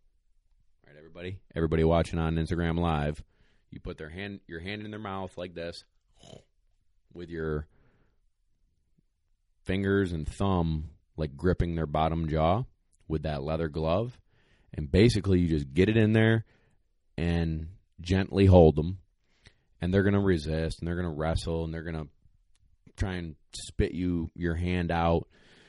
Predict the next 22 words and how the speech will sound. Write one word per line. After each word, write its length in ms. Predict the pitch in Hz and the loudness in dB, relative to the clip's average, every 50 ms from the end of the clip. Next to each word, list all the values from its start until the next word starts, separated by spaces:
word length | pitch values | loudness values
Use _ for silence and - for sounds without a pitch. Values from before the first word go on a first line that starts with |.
| _ _ - | _ _ -6
And 320 | - 95 95 92 90 87 | -4 -2 0 0 0 0
you 80 | 90 92 | 0 0
just 200 | 92 92 - - | 0 -2 -2 -2
kinda 220 | - 98 92 90 87 | -2 0 0 2 4
hold 260 | 95 90 95 104 101 | 6 6 6 6 4
on 200 | 95 95 104 104 | 2 0 0 0
gently 420 | 95 92 87 78 90 107 123 151 - - - - _ _ _ _ _ _ _ _ _ _ _ _ _ _ _ _ _ | 0 0 0 0 0 -2 -2 -2 -4 -8 -16 -20 _ _ _ _ _ _ _ _ _ _ _ _ _ _ _ _ _
until 320 | - 95 92 - 98 95 92 | -6 -4 0 0 2 2 2
they 320 | 85 92 92 92 90 85 - | 2 2 2 2 2 0 0
relax 640 | - 82 82 80 76 76 82 85 87 90 - - - - | -2 -4 -4 -2 -2 -2 -2 -2 -2 -2 -4 -6 -8 -8
and 280 | - 82 80 80 80 80 | -6 -6 -6 -6 -8 -10
sort 320 | - - - 92 87 85 80 | -12 -6 -2 0 0 0 0
of 100 | 76 - | -4 -6
submit 480 | - - 87 78 80 85 85 78 - - | -6 -6 -4 -4 -2 -2 -4 -2 -2 -2
to 80 | 90 | -2
having 240 | 82 85 82 80 82 | -2 -2 -4 -4 -4
that 80 | 82 80 80 | -4 -4 -4
in 80 | 76 76 | -4 -6
their 80 | 73 | -4
mouth, 360 | 80 85 92 95 92 87 - | -2 -2 0 2 2 0 0
and 80 | - 78 | -2 -4
your, 160 | 73 73 73 | -4 -6 -8